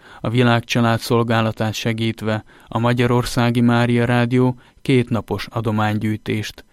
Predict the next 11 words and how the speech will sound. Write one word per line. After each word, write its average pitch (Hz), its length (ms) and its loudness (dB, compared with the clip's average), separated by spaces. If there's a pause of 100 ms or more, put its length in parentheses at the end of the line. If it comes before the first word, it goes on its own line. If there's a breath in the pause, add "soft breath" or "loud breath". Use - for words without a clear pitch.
(140)
mariatont 107 760 -2
tart 113 400 -2 (180 loud breath)
a 107 200 -4
Mária 123 400 2
Rádió 107 500 -4
afrikai 113 540 -4
missziójáért 104 1080 -6 (280 loud breath)
május 120 680 0
tizennegyedikén 110 1200 -2
és 117 240 -6
tizenötödikén. 101 1200 -6